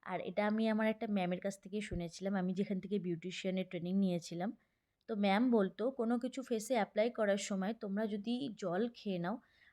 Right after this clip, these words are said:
আরও বেশি গ্লোটা কিন্তু ইনস্ট্যান্ট তোমরা বুঝতে পারবে।" আর এটা আমি সবসময় তাই করি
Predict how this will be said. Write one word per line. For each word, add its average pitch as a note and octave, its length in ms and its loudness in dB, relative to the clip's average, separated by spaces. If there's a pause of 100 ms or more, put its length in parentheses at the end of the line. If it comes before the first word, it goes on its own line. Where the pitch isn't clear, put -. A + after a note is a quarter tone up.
আরও G#3+ 300 2
বেশি G#3 380 2
গ্লোটা G3 400 4
কিন্তু G3+ 280 -4
ইনস্ট্যান্ট F#3 520 -4
তোমরা G3 200 -4
বুঝতে F3+ 400 -4
পারবে।" E3 400 -4
আর F3+ 160 -4
এটা F3 180 -2
আমি G3 140 0
সবসময় G#3+ 460 -2
তাই G#3 240 -4
করি F#3 340 -8